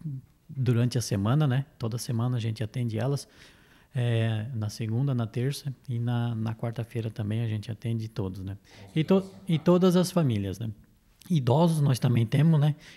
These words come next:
Que na quarta-feira a gente atende os idosos também aqui, ah, no serviço de convivência. É um programa do governo federal, Bolsa Família, né? É aí o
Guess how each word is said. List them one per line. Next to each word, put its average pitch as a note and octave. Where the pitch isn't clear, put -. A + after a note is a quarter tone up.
Que C3+
na C#3
quarta-feira C3+
a C#3
gente C3+
atende C3+
os C3+
idosos A#2+
também A#2+
aqui, A#2
ah, A#2+
no A2+
serviço A2+
de B2
convivência. A2+
É C3+
um D#3
programa C#3+
do B2+
governo A#2
federal, A#2
Bolsa A#2
Família, A#2+
né? C#3+
É A#2+
aí G#2+
o G#2